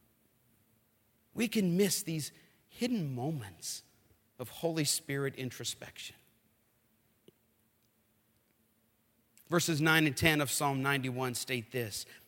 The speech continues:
"If you make the Lord your refuge, if you make the Most High your shelter,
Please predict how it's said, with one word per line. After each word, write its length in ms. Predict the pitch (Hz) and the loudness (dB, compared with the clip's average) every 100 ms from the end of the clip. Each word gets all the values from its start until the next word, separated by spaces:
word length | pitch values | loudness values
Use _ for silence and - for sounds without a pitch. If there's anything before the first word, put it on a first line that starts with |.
| _ _ _ _ _ _ _ - | _ _ _ _ _ _ _ 4
"If 220 | 170 214 | 6 6
you 140 | 226 247 | 4 4
make 300 | 233 226 - | 8 8 8
the 100 | 214 | 4
Lord 340 | 175 180 165 | 6 6 4
your 120 | 160 | 2
refuge, 880 | 143 113 110 - 110 104 104 - - - _ _ _ _ - | 2 2 0 -4 -8 -8 -10 -10 -10 -18 _ _ _ _ -2
if 240 | 220 240 | 0 2
you 80 | 233 | 2
make 300 | 220 220 180 | 4 4 2
the 80 | 202 | -2
Most 400 | 175 180 180 - | 0 -2 -2 -6
High 480 | - 160 156 147 135 - - | -8 -4 -2 -2 -4 -8 -10
your 160 | 135 | -6
shelter, 580 | 123 - 135 110 - 101 | -4 -4 -4 -6 -8 -12